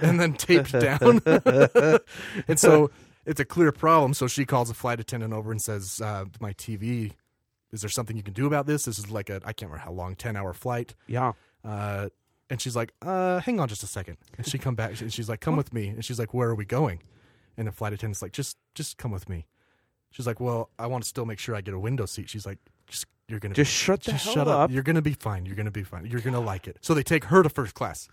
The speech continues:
Speaker 2: <laughs>
Speaker 1: So the people surrounding me and Ashley get bumped to first class. <laughs> I would, I wanted to be like, "You know, we're a couple.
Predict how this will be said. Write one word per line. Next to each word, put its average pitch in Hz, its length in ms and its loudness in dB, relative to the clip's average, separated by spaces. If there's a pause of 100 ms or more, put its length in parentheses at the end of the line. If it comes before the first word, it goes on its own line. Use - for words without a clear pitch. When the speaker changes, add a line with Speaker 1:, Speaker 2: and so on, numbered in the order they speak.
Speaker 2:
<laughs> - 440 -14
Speaker 1:
So 170 120 0
the 143 80 -2
people 220 300 0
surrounding 170 640 2
me 175 180 4
and 185 100 4
Ashley 127 480 -2 (360)
get 113 200 -2
bumped 170 220 2
to 156 60 -4
first 151 300 0
class. 131 540 -2 (380)
<laughs> - 1200 -2
I 165 120 2
would, 175 340 2
I 165 60 4
wanted 175 200 4
to 160 60 0
be 170 60 4
like, 151 180 0
"You 190 60 0
know, 202 80 4
we're 240 200 0
a - 60 0
couple. 269 380 -8